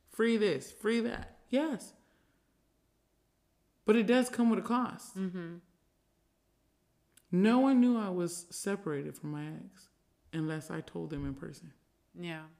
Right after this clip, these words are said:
Speaker 1: You don't advertise your business.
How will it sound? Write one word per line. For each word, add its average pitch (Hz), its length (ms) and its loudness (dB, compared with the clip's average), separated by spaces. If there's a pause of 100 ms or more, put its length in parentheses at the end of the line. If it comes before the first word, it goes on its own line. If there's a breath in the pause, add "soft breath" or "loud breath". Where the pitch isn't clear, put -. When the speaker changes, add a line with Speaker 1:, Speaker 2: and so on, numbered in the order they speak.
(2250)
Speaker 1:
You 196 120 0
don't 247 160 4
advertise 214 580 -2
your 156 120 -4
business. 139 420 -6